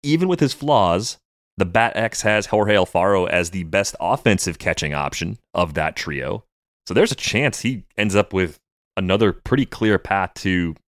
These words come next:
at least three hundred plate appearances, but maybe even a larger share than that, depending on the performances, uh, of McGuire and Wong and any sort of pressure those guys could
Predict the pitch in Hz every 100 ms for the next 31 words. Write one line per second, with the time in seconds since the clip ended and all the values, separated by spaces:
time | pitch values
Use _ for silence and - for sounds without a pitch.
0 | _ - - 98 196 - - 117 139 151
1 | 165 - 175 175 180 190 190 175 117 87
2 | 113 147 139 131 98 85 113 113 92 -
3 | 98 123 90 82 85 - _ - - -
4 | 113 107 98 95 87 82 - 90 92 -
5 | 87 82 - _ _ _ - 90 101 90
6 | 82 82 85 85 82 73 78 85 82 85
7 | 85 85 76 - 87 - 80 76 78 78
8 | 78 - 71